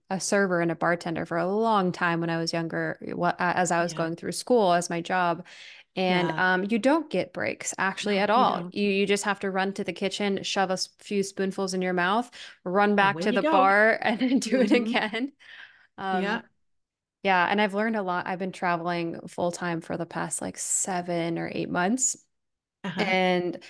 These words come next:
Speaker 1: spent a lot of time in Europe, and, you know, they take a few hours sometimes to eat their meals, and they, you know, they're
Speaker 2: Yeah.
Speaker 1: always eating with other people and having a nice conversation and eating very
Speaker 2: Mm-hmm.
Speaker 1: slow.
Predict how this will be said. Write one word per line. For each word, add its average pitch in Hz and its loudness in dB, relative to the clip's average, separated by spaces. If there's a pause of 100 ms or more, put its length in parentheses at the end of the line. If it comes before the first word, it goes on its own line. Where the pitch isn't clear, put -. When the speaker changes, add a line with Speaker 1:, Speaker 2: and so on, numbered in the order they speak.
(120)
Speaker 1:
spent 190 0
a 202 0
lot 180 4
of 180 2
time 180 -2
in 170 -2
Europe, 165 0
and, 156 -6
you 170 -6
know, 165 0
they 185 2
take 285 -2
a 190 -12
few 233 -2
hours 196 -2
sometimes 180 -4
to - -12
eat 180 -4
their 170 -2
meals, 233 2
and 180 0
they, 175 -2 (360)
you 175 -2
know, 180 2
they're 175 2
Speaker 2:
Yeah. - 4
Speaker 1:
always 185 4
eating 185 2
with 170 -2
other 170 -4
people 233 -2
and 185 -2
having 175 -4
a 170 -2
nice 165 -4
conversation 175 -4
and 175 -2
eating 165 -2
very 185 -4
Speaker 2:
Mm-hmm. - -2
Speaker 1:
slow. 208 2